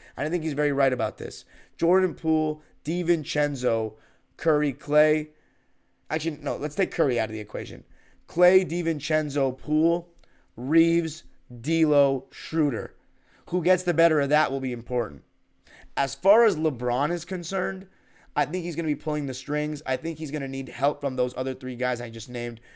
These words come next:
um, Reeves, A D, and D'Lo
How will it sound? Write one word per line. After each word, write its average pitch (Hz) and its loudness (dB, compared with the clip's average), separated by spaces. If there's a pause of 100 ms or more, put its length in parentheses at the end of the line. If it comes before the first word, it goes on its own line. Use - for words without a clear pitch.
(380)
um, 104 -4
Reeves, 135 -2 (480)
A 135 2
D, 127 -4 (320)
and 113 -10
D'Lo 127 0